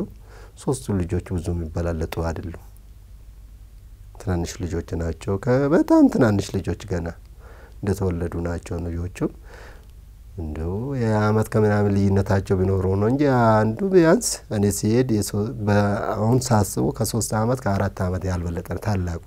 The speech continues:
ራሱ። እና በጣም አስተዋይ የሆነ ሰው ነው። የተማረም ስለሆነ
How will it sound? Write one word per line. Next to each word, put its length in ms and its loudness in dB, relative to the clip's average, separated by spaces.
ራሱ። 240 -6
እና 140 -4
በጣም 460 0
አስተዋይ 360 2
የሆነ 220 2
ሰው 180 -2
ነው። 160 0
የተማረም 600 2
ስለሆነ 340 2